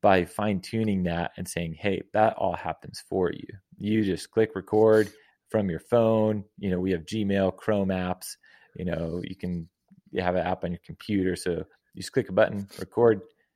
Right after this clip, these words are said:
it processes, it makes a little animation to go in the email, uh, and then you just hit send. And, you know, those, those little seconds matter, right?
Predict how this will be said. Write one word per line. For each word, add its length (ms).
it 260
processes, 680
it 120
makes 260
a 40
little 220
animation 600
to 60
go 200
in 80
the 180
email, 340
uh, 380
and 180
then 320
you 140
just 140
hit 140
send. 380
And, 440
you 180
know, 160
those, 320
those 240
little 220
seconds 460
matter, 480
right? 340